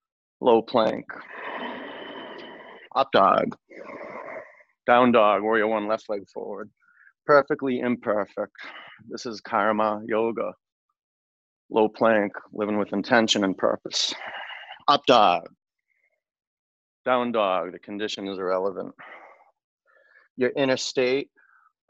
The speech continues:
"Oh, I feel good, I don't feel good," that's irrelevant. Someone moving forward on their path, nothing stops them. They find a way.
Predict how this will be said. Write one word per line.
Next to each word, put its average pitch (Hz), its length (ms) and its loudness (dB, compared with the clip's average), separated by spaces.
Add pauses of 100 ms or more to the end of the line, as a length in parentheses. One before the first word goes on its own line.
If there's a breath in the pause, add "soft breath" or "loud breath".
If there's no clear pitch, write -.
(540 loud breath)
"Oh, 151 180 -6
I - 20 -4
feel 147 220 -4
good, 165 200 0
I 156 80 2
don't 160 200 -6
feel 139 160 -2
good," 127 120 -4
that's 143 200 0
irrelevant. 98 560 2 (3000 loud breath)
Someone 139 300 6
moving 123 320 4
forward 120 300 8
on 107 100 4
their 95 120 0
path, 104 460 0 (800 loud breath)
nothing 139 280 0
stops 160 420 -2
them. - 200 -8 (1120 soft breath)
They 117 100 -4
find 139 260 0
a 127 60 0
way. 131 340 -2